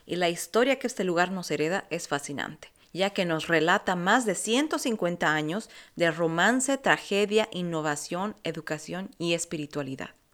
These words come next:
Todo comenzó con la luna de miel de Mitchell y Margaret Henry, a mediados de mil ochocientos cuarenta. Aquellos paisajes irlandeses enamoraron a Margaret, y Mitchell, por su parte, veía mucho potencial en el lugar. Es así como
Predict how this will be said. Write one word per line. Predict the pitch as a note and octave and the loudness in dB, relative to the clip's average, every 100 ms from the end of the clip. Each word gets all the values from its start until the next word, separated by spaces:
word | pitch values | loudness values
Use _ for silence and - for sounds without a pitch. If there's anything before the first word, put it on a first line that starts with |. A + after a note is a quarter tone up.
| _ _ _ | _ _ _
Todo | B3 C4+ D4 | 2 4 4
comenzó | A#3 F#3 F3 G3 | 2 0 -2 -2
con | F#3+ | 0
la | E3 | 0
luna | E3+ F#3 E3 | 0 0 -2
de | D#3+ | -2
miel | D#3+ E3 | -4 -6
de | D#3 | -6
Mitchell | D#3 E3 - F#3 - | -6 -6 -4 -6 -6
y | F3 | -4
Margaret | E3 D#3+ D#3+ D3+ - | -2 0 -2 -4 -4
Henry, | D#3 D3 C#3 - - | -4 -4 -6 -10 -2
a | F3+ | -2
mediados | F#3 F#3 F#3 F#3+ A3 | 0 0 2 2 0
de | F#3+ | -2
mil | F#3 F3+ | -2 0
ochocientos | E3+ D#3 D#3+ D#3 D#3 | -2 -4 -6 -4 -6
cuarenta. | - C#3+ C#3+ - - _ _ _ _ | -2 -2 -4 -10 -20 _ _ _ _
Aquellos | F3+ - A3 A#3 | -4 0 0 0
paisajes | - F#3 F#3 G#3 G#3 G3 | 0 -2 2 0 0 -4
irlandeses | E3 E3 E3+ E3 E3+ F#3+ - | -4 -2 -2 -2 -2 -6 -6
enamoraron | G3 G3+ G3+ G3+ G3+ C#4+ A#3 | -2 0 2 2 4 4 2
a | |
Margaret, | E3 D#3 D3 D3 G3+ - - _ _ | 2 2 0 -2 -4 -8 -20 _ _
y | D4+ | -2
Mitchell, | D4 B3+ - F3 | 2 2 0 -2
por | D#3+ | -4
su | D#3+ | -4
parte, | - E3+ - F3 - - - | 0 0 0 -10 -10 -20 -2
veía | F#3 G#3+ B3 | 4 6 6
mucho | A#3 C#4+ - - | 6 2 0 -2
potencial | A3+ A3 F3+ F3+ G3 | -2 -2 -4 0 0
en | G3+ F3+ | 0 -2
el | D#3 | -4
lugar. | D#3+ D3+ C#3 - _ - | -2 0 -2 -6 _ 0
Es | B3 A#3+ | 0 2
así | F3+ - - A#3 | 0 0 -2 0
como | - F3 E3+ | 0 -2 -2